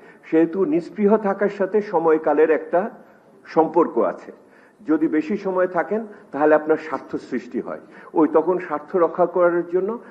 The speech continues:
আপনি আরো দীর্ঘ সময় থাকতে চান। সেহেতু আমি আবার বলছি, নিস্পৃহতা আরেকটা বড় অভিজ্ঞতা আমাদের এটার ভিতরে এসছে। তৃতীয় আরেকটা বিষয় আমি বলি,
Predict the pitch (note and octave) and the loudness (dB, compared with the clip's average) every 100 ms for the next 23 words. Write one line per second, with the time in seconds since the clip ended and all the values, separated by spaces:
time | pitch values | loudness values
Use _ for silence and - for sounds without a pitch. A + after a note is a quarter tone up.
0 | - C#3 - D#3+ E3 C3 G#3+ C3 D#3 C#3+ | -6 -4 0 2 2 4 2 2 -2 0
1 | C3 A#2+ A#2+ A#2+ - G#2 G#2+ E2+ - - | 0 0 0 -6 -4 -6 -6 -10 -12 -20
2 | - - E3 E3 F#3 F3 - - - C3 | -20 -2 0 4 4 2 -4 -18 -4 -2
3 | C#3+ C#3 B2+ F#3 D#3 C3 E3+ A#2 B2 C#3+ | 2 2 4 4 4 0 -2 -4 -2 -2
4 | - D3+ D#3 D#3 C3 A#2 A#2+ A#2+ C3+ G#2+ | -2 0 2 0 -2 -2 -4 -2 -4 0
5 | B2+ D3+ C#3 B2+ C#3 D3+ C#3 B2 A2 A2+ | 2 4 4 2 0 -2 -2 -2 0 0
6 | G#2 G#2 A2 F2+ G2+ A2 F2 E2+ - _ | -2 -2 -4 -6 -8 -10 -8 -10 -12 _
7 | - - _ _ _ _ - _ - G#3 | -20 -20 _ _ _ _ -20 _ -4 -4
8 | A3 G#3+ F3 F3 F#3+ D#3 - C3+ A#2+ G2 | 4 4 4 0 0 -2 0 -2 -2 -4
9 | F2+ - | -6 -10